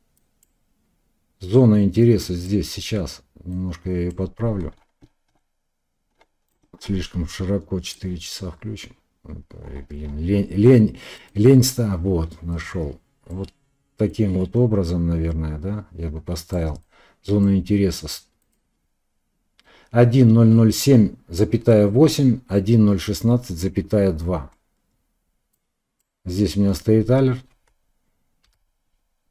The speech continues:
С ретеста этой области можно искать лонги. Смотрим, как покупатель здесь встречает. Дальше.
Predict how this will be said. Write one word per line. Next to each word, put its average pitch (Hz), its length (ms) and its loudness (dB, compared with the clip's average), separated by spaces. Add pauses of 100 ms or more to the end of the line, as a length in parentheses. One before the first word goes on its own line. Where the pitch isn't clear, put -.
(580)
С - 40 0
ретеста 123 440 4
этой 113 180 2
области 120 580 2 (440)
можно 104 400 0
искать 85 320 -4
лонги. 82 400 -4 (3750)
Смотрим, 120 520 2
как 107 200 2
покупатель 87 560 -4
здесь 80 380 -8 (680)
встречает. 73 580 -6 (1800)
Дальше. 92 720 2